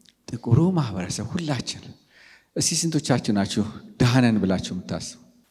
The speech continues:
ድሃ ነን? እኛ ኢትዮጵያውያን ድሃ ነን? ድሃ ነን? ነን? <laughs> ድሃ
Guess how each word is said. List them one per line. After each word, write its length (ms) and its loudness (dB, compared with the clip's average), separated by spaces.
ድሃ 200 4
ነን? 160 0
እኛ 200 0
ኢትዮጵያውያን 460 2
ድሃ 220 6
ነን? 160 0
ድሃ 200 4
ነን? 160 0
ነን? 200 4
<laughs> 300 2
ድሃ 160 6